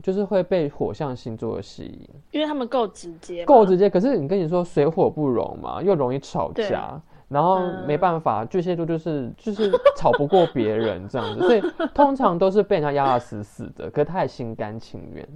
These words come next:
Speaker 2: 就有一种抖 M 气质欸。
Speaker 1: 他有抖 M 气质，我跟你说，通常我大部分遇到巨蟹座的人啊，对方要不就是这个状态，要不就妻管严，要不就是遇到那种，就那种大男人这样子。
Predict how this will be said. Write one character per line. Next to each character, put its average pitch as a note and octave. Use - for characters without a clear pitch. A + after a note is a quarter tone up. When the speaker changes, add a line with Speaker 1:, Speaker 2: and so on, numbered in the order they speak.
Speaker 2:
就 -
有 C#4+
一 D4
种 D4
抖 F#3
M G#3
气 G#3+
质 -
欸。 -
Speaker 1:
他 D4
有 F4
抖 G3+
M B3
气 B3+
质， F3
我 D#3
跟 G3+
你 E3+
说， F3
通 C#4+
常 F#3+
我 C#3
大 G3
部 G3+
分 G3
遇 F#3
到 E3+
巨 D3+
蟹 D3
座 A#2
的 G2
人 -
啊， B1+
对 G3
方 E3
要 F3+
不 D#3+
就 D3+
是 D3+
这 C#4
个 G#3+
状 F#3+
态， F#3
要 F#3
不 E3
就 E3
妻 -
管 A#2+
严， -
要 A3
不 G3+
就 F#3+
是 C3+
遇 F#3
到 D#3
那 C3+
种， G#2+
就 F3+
那 F3+
种 C3
大 B2+
男 G#2
人 -
这 -
样 -
子。 -